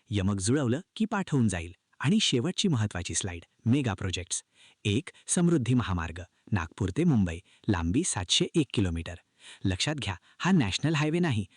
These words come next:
हा राज्य महामार्ग आहे. दोन, पालखी मार्ग. संत ज्ञानेश्वर महाराज पालखी मार्गाचा नंबर आहे एनएच नाईन सिक्स्टी फाईव्ह आणि संत तुकाराम महाराज पालखी मार्ग आहे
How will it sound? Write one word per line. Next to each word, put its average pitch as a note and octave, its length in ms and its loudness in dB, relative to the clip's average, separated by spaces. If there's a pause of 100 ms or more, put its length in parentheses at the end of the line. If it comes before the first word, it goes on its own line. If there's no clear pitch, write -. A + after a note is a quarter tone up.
हा D3 160 -2
राज्य G2+ 360 -2
महामार्ग G#2+ 440 0
आहे. E2+ 280 -6 (520)
दोन, G2+ 280 2 (200)
पालखी F3 320 0
मार्ग. F2+ 280 0 (440)
संत F#3 320 2
ज्ञानेश्वर C3+ 560 2
महाराज G#2+ 380 0
पालखी F#2+ 340 -4
मार्गाचा G2+ 420 0
नंबर F#2 280 0
आहे F#2+ 220 -2 (100)
एनएच G#2+ 340 0
नाईन A2 200 2
सिक्स्टी C#3 320 0
फाईव्ह E2+ 300 -6 (280)
आणि F#2 200 -2
संत G#2 320 0 (100)
तुकाराम G#2+ 380 0
महाराज F#2+ 340 0
पालखी G#2 320 -2
मार्ग F#2 260 0
आहे F2+ 240 -2